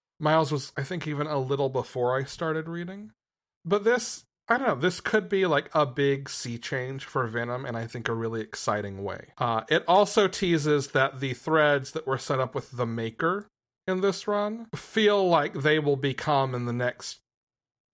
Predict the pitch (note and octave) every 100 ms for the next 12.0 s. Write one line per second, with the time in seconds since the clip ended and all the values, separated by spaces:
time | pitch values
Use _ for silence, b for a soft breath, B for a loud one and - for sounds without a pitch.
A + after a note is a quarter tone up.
0 | _ E3 C3+ B2+ C#3 B2 A#2+ - C3+ B2+
1 | B2 G#2+ A2 A2 A#2 F#3 F#3+ C#3 A#2+ A#2
2 | B2 A2 - B2 A2+ A#2+ B2+ D3 F#3 F3
3 | _ _ _ - C#3 D#3 - C#3 E3+ D3
4 | D3 C#3+ D3+ C3+ B2+ A#2 A#2 - B2 A2
5 | C3+ B2+ A#2+ A2+ A2 G#2+ - F3+ C#3+ A#2+
6 | C3+ C#3 - C#3 B2+ A#2+ A2+ A2 - -
7 | C3+ A#2 G2 G2 G2+ - A2+ G#2+ - G#2+
8 | G#2+ G2+ G#2 - - - - - - _
9 | _ _ _ _ _ _ _ - B2 A2
10 | G#2 G2+ F#2 _ _ D3+ D3+ D3+ C3+ C#3
11 | - D#3 C3+ A2 A#2+ A2 - - A#2+